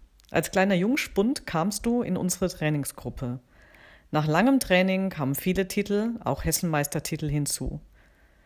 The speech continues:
Für mich waren die Läufe nach Warkaus, da klauten wir auf der Heimfahrt fünf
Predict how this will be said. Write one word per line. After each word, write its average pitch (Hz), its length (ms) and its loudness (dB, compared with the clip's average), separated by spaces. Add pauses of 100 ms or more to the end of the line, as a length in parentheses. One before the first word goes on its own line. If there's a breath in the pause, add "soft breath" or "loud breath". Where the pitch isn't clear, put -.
(380 soft breath)
Für - 160 10
mich 226 320 2
waren 190 260 4
die 165 80 2
Läufe 170 460 4
nach 143 260 -2
Warkaus, 247 800 0 (240)
da 156 80 2
klauten 151 480 0
wir 165 140 0
auf - 140 -2
der 147 180 0
Heimfahrt 202 640 0
fünf 208 460 2